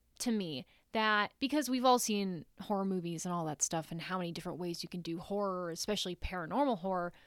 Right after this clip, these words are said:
but, like, a being that can manifest within the psyche as well as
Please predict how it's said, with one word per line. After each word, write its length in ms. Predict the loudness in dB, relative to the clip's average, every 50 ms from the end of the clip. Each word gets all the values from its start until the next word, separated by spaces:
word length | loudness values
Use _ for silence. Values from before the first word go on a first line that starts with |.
| -20 _ _ _ 0
but, 140 | 0 2 4
like, 300 | 4 4 4 4 2 -2 _ _ _ _ _ _ _ _ _ _ _ _ 0
a 120 | 2 2
being 340 | 2 2 0 2 2 4 4
that 140 | 2 2 0
can 200 | 0 -2 0 0
manifest 600 | 0 0 0 0 0 0 2 2 2 2 2 0
within 380 | 0 0 0 0 0 0 0 0
the 80 | 0 0
psyche 480 | 0 2 2 2 2 2 2 2 2
as 120 | 2 2 2
well 140 | 2 0
as 100 | 0 0